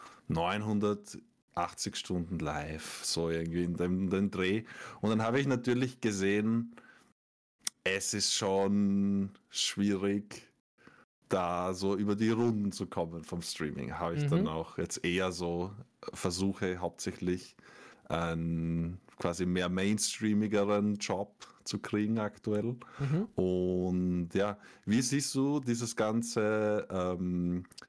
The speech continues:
Speaker 1: Streaming-Game? Fühlst du dich gut supported,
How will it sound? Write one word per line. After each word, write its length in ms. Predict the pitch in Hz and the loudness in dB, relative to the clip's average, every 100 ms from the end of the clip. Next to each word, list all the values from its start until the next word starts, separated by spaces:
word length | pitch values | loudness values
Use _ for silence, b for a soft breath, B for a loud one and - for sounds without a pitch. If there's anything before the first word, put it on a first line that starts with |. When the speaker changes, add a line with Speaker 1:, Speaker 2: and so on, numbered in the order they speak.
| - | -4
Speaker 1:
Streaming-Game? 840 | - - 117 151 147 107 107 135 | -2 2 2 4 2 4 4 2
Fühlst 240 | - 117 117 | 0 -2 0
du 40 | |
dich 160 | 117 - | -2 0
gut 220 | 117 117 | 0 0
supported, 720 | - 110 98 90 101 139 | -2 -2 0 0 0 0